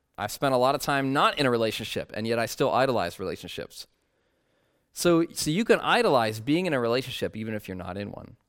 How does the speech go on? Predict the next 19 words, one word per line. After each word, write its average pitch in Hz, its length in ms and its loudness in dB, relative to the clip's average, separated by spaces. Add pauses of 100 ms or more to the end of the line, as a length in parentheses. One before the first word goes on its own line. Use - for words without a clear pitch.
(160)
And 139 100 2
if 175 120 -2
you 196 120 4
are, 175 420 4 (600)
then 135 140 0
that 160 220 0
fear 196 320 4
will 156 140 4
cause 151 380 -2
you 175 80 0
to 143 80 0
make 131 200 0
it 139 80 -2
a 123 60 0
destination 120 760 -2
that 92 100 -6
it - 100 -10
shouldn't 160 380 -8
be, 95 240 -12